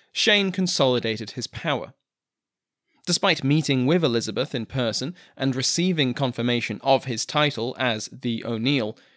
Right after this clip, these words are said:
Shane never received the earldom of Tyrone. For the rest of his life, Shane fought wars against his rivals,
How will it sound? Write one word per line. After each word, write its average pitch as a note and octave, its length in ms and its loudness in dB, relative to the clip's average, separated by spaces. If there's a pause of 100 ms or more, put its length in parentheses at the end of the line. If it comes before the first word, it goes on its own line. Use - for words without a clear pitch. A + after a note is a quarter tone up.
(120)
Shane G3 440 4 (100)
never D3+ 280 6
received C3+ 760 0
the C3+ 240 -2
earldom A#2 460 2
of G#2+ 200 -6
Tyrone. A#2+ 580 -2 (960)
For - 160 -2
the F#3 80 6
rest D3+ 280 4
of A#2+ 80 -4
his A#2+ 160 -2
life, D3+ 500 2
Shane D3+ 460 2
fought B2+ 440 -2
wars C3 520 2
against G#2+ 340 -4
his A#2 160 -6
rivals, B2+ 580 0